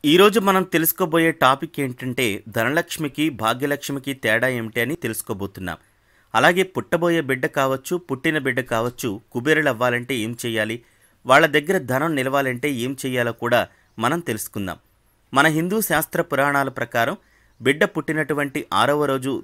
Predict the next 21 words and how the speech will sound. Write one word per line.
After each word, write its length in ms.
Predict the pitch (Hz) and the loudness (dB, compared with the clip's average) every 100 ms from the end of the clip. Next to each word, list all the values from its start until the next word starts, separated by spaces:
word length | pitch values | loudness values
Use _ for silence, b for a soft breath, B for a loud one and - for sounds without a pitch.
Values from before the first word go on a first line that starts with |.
| - | -6
ధనలక్ష్మి 520 | 113 131 151 - 143 104 110 - | -2 0 0 -2 -6 -6 -6 -4
ఆ 80 | 107 | -4
బిడ్డ 260 | 104 113 | -4 -4
దగ్గరికి 400 | 139 135 135 123 | -2 -2 -6 -6
వచ్చి 300 | 107 101 - 208 b b b - | -8 -6 -10 -12 b b b -2
ధన 220 | 101 143 | 4 4
సంబంధిత 540 | 185 180 170 165 165 147 | 4 2 2 0 -2 -4
విషయాలను 540 | 127 - 127 120 143 - 107 | -4 0 0 0 -2 -2 -2
ఆ 80 | |
బిడ్డ 280 | 110 110 120 | 0 -2 -2
నుదుటిపైన 580 | 151 127 123 - 131 123 107 b b b - | -2 -2 -6 -2 -2 0 -2 b b b -4
రేఖలుగా 580 | 101 120 127 151 143 | 2 2 2 -2 0
గీసి 340 | 135 107 123 160 | 0 -2 -6 -4
వెళ్తుందని 480 | 110 107 127 120 139 | -4 -4 -6 -6 -6
చెబుతారు. 460 | 107 90 98 90 - _ - | -8 -6 -4 -4 -6 _ 2
అయితే 240 | 143 170 190 110 | 4 4 0 2
భాగ్యలక్ష్మికి 760 | 120 151 180 180 - 165 156 | 2 2 2 0 -2 -6 -2
మాత్రం 400 | 147 135 131 147 110 131 107 | 0 0 0 -2 -2 -4 -2
ధనలక్ష్మి 500 | 120 147 175 - 151 | 0 0 0 -2 -4
ఎంత 200 | 113 120 | -2 0
రాసినా 420 | 143 139 147 143 | 0 0 0 0